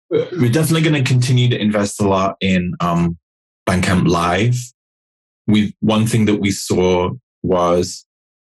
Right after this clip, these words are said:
again, artists using a feature that we built, but maybe in ways that we hadn't thought about. So initially, obviously, like I said, it was for people to do shows, right? And then people start doing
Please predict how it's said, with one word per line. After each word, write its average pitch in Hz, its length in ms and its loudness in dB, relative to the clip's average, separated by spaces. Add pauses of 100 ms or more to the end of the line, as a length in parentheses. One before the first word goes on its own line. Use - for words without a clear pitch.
(540)
again, 101 420 0 (500)
artists 104 540 -2
using 101 540 2
a 90 60 -4
feature 95 360 -2
that - 140 0
we 87 160 0
built, 90 420 0 (800)
but 104 180 0
maybe 101 240 0
in 95 100 2
ways 92 260 0
that 90 80 0
we 82 100 0
hadn't 82 260 -2
thought 90 220 0
about. 104 500 -2
So 95 220 -2
initially, 95 460 0
obviously, 90 460 0
like 85 180 -2
I 87 40 -2
said, 82 220 -2
it 85 100 0
was 82 160 -2
for 82 160 -2
people 85 300 0
to 80 120 -4
do 82 280 0
shows, 78 500 -2
right? 90 300 -2 (1080)
And 104 140 2
then 101 140 0
people 104 260 2
start 95 300 -2
doing 87 320 0